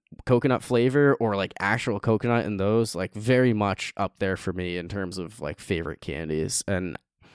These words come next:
there, <laughs> I know a lot of people don't like 'em, but, uh, there, there are plenty that do. And I think anyone who likes coconut is gonna be a big fan of those too. Very simple, just chocolate coconut, maybe throw an almond in it,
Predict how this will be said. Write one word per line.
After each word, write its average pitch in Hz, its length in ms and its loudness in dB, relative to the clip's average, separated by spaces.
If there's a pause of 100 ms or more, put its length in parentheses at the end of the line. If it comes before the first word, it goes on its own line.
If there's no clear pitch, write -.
(240)
there, 117 300 2 (200)
<laughs> 120 120 2
I 135 320 6
know 143 140 8
a 135 40 8
lot 135 160 10
of 139 60 0
people 165 180 4
don't 170 180 10
like 185 200 6
'em, 117 200 8
but, 107 300 6 (340)
uh, 98 380 4
there, 123 220 6
there 151 160 10
are 143 40 8
plenty 127 300 6
that 110 160 4
do. 101 220 4
And 104 60 6
I 104 60 4
think 160 160 4
anyone 156 300 8
who 135 160 8
likes 107 480 0 (420)
coconut 123 540 4
is 104 120 -2
gonna 95 180 0
be 87 140 0
a 90 40 -2
big 85 240 -6
fan 92 220 -2
of 90 100 -6
those 92 300 0
too. 92 300 0
Very 107 280 2
simple, 95 480 0
just 90 220 -6
chocolate 110 360 2
coconut, 95 500 0
maybe 101 200 2
throw 101 200 2
an 90 80 0
almond 87 320 0
in 87 120 -2
it, 82 180 -4